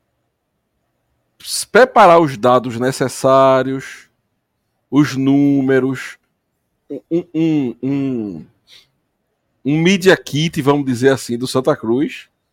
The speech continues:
e apresentar no mercado, né, a, é, é, investidores. Eu sei disso. O presidente do Santa Cruz não sabe, pô.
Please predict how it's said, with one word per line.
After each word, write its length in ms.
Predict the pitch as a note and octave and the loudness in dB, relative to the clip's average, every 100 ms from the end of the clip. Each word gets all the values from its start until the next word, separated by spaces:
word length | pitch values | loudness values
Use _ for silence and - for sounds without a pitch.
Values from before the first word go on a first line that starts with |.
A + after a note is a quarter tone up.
| _ _ - | _ _ 0
e 80 | B3+ | 2
apresentar 1300 | - - B3 B3 C4+ B3+ - D3+ E3+ G#3 G#3+ D3 - | 2 2 0 2 -2 -6 -6 -2 2 2 2 -2 -8
no 280 | D3+ F#3 B3+ | -4 -2 -2
mercado, 840 | D4 A#3 - D3+ C#3+ D3 F#3 D#4 _ _ _ _ _ _ _ _ _ _ | -4 -4 -6 -4 -2 -2 -4 -10 _ _ _ _ _ _ _ _ _ _
né, 340 | A2 B2 G#3+ - _ _ _ _ | -4 -2 -2 -8 _ _ _ _
a, 580 | - C#3 C#3+ D#3+ G3+ C4 - _ _ _ - | -2 2 4 2 0 -4 -12 _ _ _ -6
é, 540 | B2 B2 B2 A#2 G#2+ | -2 -2 0 -2 -4
é, 960 | G#2+ A2 A2 G#2 G2 F#2+ F2+ E2 D2+ - | -4 -4 -2 -4 -4 -6 -6 -8 -10 -8
investidores. 1120 | E3+ F#3+ G#3+ A3 G3+ D#4+ D#3 E3+ D3 - - _ _ _ _ | -6 -2 -2 -2 -4 -4 -4 -4 -6 -10 -16 _ _ _ _
Eu 220 | B3 C#4+ | -4 -4
sei 300 | C#4 D#4 C4+ | -4 -4 -6
disso. 440 | F3+ F3 B3 - C3+ - _ - | -8 -10 -10 -10 -12 -18 _ -12
O 100 | F3 | -2
presidente 420 | A#3 B3 F3+ B3 | 2 2 0 -6
do 80 | A#3+ | -6
Santa 180 | B3+ | -6
Cruz 160 | - F#3 | -4 -4
não 100 | A#3+ | -4
sabe, 320 | - B2 - - | -4 -6 -6 -6
pô. 240 | F4+ - | -6 -8